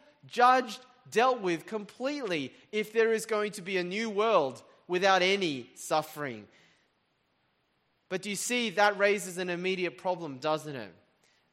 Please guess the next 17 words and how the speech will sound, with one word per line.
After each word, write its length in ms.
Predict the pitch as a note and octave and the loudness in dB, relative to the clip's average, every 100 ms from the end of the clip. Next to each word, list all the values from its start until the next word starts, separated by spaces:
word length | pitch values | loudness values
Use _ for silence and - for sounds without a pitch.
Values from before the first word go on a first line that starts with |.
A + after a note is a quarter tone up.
| _ | _
And 180 | D3+ E3+ | -6 -4
the 120 | D#3+ | 0
answer 280 | E3+ F#3 F#3+ | 0 0 -4
to 140 | D#3+ D#3 | -8 -4
why 240 | D#3 E3 | 0 2
hasn't 380 | D#3+ D#3+ D#3 D3 | 2 -2 -4 -6
God 220 | C#3 C#3 | -4 -2
done 200 | C3+ C3+ | -4 -8
it 120 | B2+ | -8
yet? 400 | B2 A#2 F#2+ - - - _ _ _ _ _ _ _ _ _ _ _ _ _ _ _ _ _ _ | -10 -10 -12 -16 -20 -20 _ _ _ _ _ _ _ _ _ _ _ _ _ _ _ _ _ _
'Cause 180 | F#3+ E3 | -6 -4
the 100 | D#3+ | -4
day 280 | F3 G3+ | 2 2
that 180 | A3+ F#3+ | 2 -2
God 260 | F3 E3+ D#3 | 0 0 0
does 300 | F3 F#3 D#3+ | 0 0 -2
this 540 | B2+ G#2+ - - - | -10 -10 -12 -14 -16